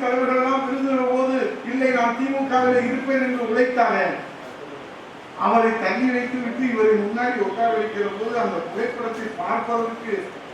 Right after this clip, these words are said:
எதிர்க்கட்சியாக இருக்கிற எங்களுக்கே இதயம் சுக்குநூறாக நொறுக்குகிறதே, அந்த ஆளுங்கட்சியிலே இருக்கக்கூடிய அந்த மூத்தவருடைய இதயம் வெடித்து சிதறி இருக்கும் என்பதிலே உண்மை, அது சத்தியம்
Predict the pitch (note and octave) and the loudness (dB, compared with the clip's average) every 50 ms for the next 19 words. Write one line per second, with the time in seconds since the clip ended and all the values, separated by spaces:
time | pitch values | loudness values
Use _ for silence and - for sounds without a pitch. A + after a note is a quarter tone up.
0 | - - - - - - - C#4 D#4 E4 C4+ B3 - C4 C4+ C4 - C4 B3+ B3 | -16 -16 -16 -16 -16 -10 -6 -2 -2 0 0 -2 -2 -2 -4 -2 -2 0 0 2
1 | A#3 A#3 - A#3 A#3+ A3+ A3 G#3 F#3+ - - - A#3 B3+ B3+ B3 B3 B3+ B3+ C4 | 2 2 0 -2 -4 -4 -2 -2 -2 -2 -2 -4 -2 -2 -4 -4 -4 -6 -6 -4
2 | C4 C4+ B3 G#3 G3+ A3 B3 B3 B3 A#3 - - - - - - C4 C4 B3 B3 | -4 -2 -2 -2 -2 -2 -2 -2 -2 -2 -4 -6 -10 -10 -6 -6 -4 -4 -2 0
3 | B3 B3 B3 B3 B3 - F#3+ G3 A3+ B3 A#3+ B3+ B3 G#3 A#3 A3+ G#3+ G3 G3+ G3 | 4 4 4 4 4 2 2 2 2 0 0 -2 -2 -2 -2 0 2 2 4 4
4 | F#3 F3 E3+ - - - - - - E3 E3 G3 F#3+ - F3 - - A#3+ C#4 C#4 | 4 2 0 -2 -6 -10 -12 -10 -8 -6 -4 0 2 4 4 6 6 4 4 4
5 | C4+ C4+ C4+ C4+ C4 B3 B3+ A#3+ A#3 A3 G#3+ G#3 A3 A3 - - G#3 G3+ G3 G3 | 4 4 4 4 4 2 0 0 2 0 0 0 -2 -4 -6 -6 -4 -2 0 0
6 | F#3+ F3+ E3+ E3 - A3+ B3+ - - C4+ B3 A3 - G3+ G3+ G3 F3+ E3+ G3+ A3 | 0 0 0 0 0 0 -2 -2 0 2 2 4 2 2 -2 -2 0 0 2 4
7 | B3 B3+ B3 A#3+ - - - - - - - D4 D#4+ G4 - C#4+ C#4 - - A#3+ | 4 4 4 4 2 0 -2 -8 -12 -14 -6 0 2 2 4 4 4 2 2 -4
8 | G3 - - - A#3 A#3+ C#4+ C#4+ C#4+ C#4 C4 C4 - - B3+ B3 A#3 A3+ A3 A3 | -4 -4 -2 2 4 6 6 6 6 6 6 4 2 0 0 0 0 2 2 4
9 | A3 G#3+ G#3+ G#3+ G3+ F#3+ F3+ - - - - - D3+ F#3 A#3+ C4 C4 B3+ B3 B3 | 6 6 6 6 6 6 4 4 0 -2 -4 0 4 6 6 8 8 8 8 6
10 | A3+ G3+ - - - - F3 F#3 F3 E3+ - - A3 A#3 A#3 - C#4 C#4 C4 - | 6 4 2 0 0 2 4 4 4 4 4 4 4 4 4 6 6 6 6 6
11 | F3+ | 4